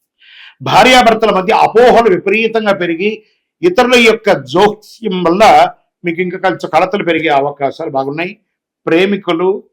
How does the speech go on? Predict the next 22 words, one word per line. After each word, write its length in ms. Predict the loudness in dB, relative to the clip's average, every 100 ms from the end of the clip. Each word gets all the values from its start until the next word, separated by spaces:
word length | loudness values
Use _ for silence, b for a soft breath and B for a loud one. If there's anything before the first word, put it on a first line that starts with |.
| _ _ -6
చాలా 160 | -4
జాగ్రత్తగా 540 | -2 -2 -2 -4 -6 -8
ఉండాలి. 420 | -6 -8 -8 -12 b b -8
అన్నదమ్ముల 500 | -6 -4 -4 -4 -6
మధ్య 500 | -6 -8 -6 -6 -8 _ _ _ _ _ _
మూడో 260 | -4 2 2
వ్యక్తి 380 | 2 -2 -6 -4
యొక్క 440 | -4 -4 -2 -2
ప్రమేయం 520 | -2 -6 -4 -4 -4
లేకుండా 320 | -4 -4 -8
మీకు 240 | -8 -10 -10
మీరే 200 | -8 -8
పరిష్కరించుకోవడం 800 | -8 -10 -10 -12 -12 -10 -10 -10
మంచిది. 480 | -16 -18 -18 -18 -20 _ _ _
స్త్రీలకు 800 | _ -4 -2 -2 -2 -2 -4 -8
కుటుంబంలోనూ 640 | -10 -6 -6 -6 -6 -8
సమాజంలోనూ 640 | -8 -6 -4 -4 -6 -6 -6
కాస్త 280 | -6 -6
స్ట్రెస్ 460 | -12 -10 -12 -12 -14
పెరుగుతుందని 580 | -14 -14 -18 -18 -18 -16
కూడా 240 | -14 -16 _ b b b -8
చెప్పవచ్చు. 600 | -8 -4 -8 -8 -10 -12